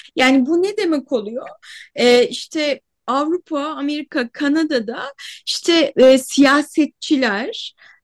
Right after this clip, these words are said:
e, ama aynı zamanda siyasetle il-, ilgilenen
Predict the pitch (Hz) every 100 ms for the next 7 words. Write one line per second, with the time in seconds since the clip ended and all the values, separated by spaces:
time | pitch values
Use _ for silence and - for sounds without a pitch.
0 | - 220 226 220 - - 269 - 269 311
1 | 320 311 311 302 302 320 - 262 269 -
2 | 302 - 294 262 247 233 175 - 247 240
3 | 240 254 254 247